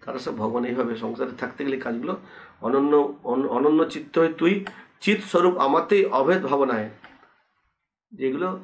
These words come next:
আমার ভিতর যিনি আছেন, ঈশ্বর বসে আছেন, তার কাজ আমি ঘরের কাজগুলো করছি। এটা কিন্তু খুব ভাববে, যখনই আমার কাজ বলছি না, সারা জীবন ভেবে থাকলেও কিন্তু আধ্যাত্মিকের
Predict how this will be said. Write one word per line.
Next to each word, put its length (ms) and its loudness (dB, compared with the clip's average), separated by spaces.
আমার 240 -2
ভিতর 200 -4
যিনি 260 -4
আছেন, 360 -6
ঈশ্বর 380 -6
বসে 240 -4
আছেন, 240 -4
তার 220 -2
কাজ 220 -6
আমি 120 -4
ঘরের 400 -8
কাজগুলো 320 -10
করছি। 220 -12
এটা 140 -4
কিন্তু 240 -8
খুব 220 -6
ভাববে, 420 -2
যখনই 460 4
আমার 380 2
কাজ 180 2
বলছি 240 2
না, 100 4
সারা 240 0
জীবন 480 4
ভেবে 200 4
থাকলেও 280 4
কিন্তু 240 2
আধ্যাত্মিকের 520 0